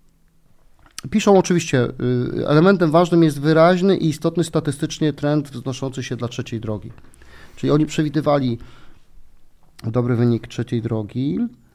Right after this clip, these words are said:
natomiast pisali tak, mm, podtrzymujemy prognozę bardzo wysokiego wyniku pis i duży odstęp między pisem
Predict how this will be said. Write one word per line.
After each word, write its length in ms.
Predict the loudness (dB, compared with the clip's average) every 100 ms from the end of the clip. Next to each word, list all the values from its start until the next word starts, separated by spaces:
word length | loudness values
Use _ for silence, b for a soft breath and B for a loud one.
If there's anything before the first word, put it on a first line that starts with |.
| _
natomiast 320 | -10 -6 -6 -6
pisali 420 | -8 -6 -6 -6
tak, 600 | -4 -2 -4 -8 -20 -20 -20 -8
mm, 840 | -2 -2 0 0 -2 -2 -2 -2 -4 -8 -20 -20 -20 _ _ _ _ B B B B
podtrzymujemy 880 | -4 -2 -2 0 4 4 4 2 -2 B B B B B _ _ _ _ _ _ _ _ -6
prognozę 500 | 0 2 4 4 2
bardzo 460 | 4 6 6 6 2
wysokiego 560 | 2 0 0 0 2
wyniku 380 | 2 2 2 -2
pis 460 | -4 -2 -2 -4 -8 -10 -4
i 80 | -4
duży 580 | 2 4 6 6 4 4
odstęp 560 | 2 0 2 2 2 2
między 300 | 2 0 -6
pisem 560 | -6 -4 -2 0 -2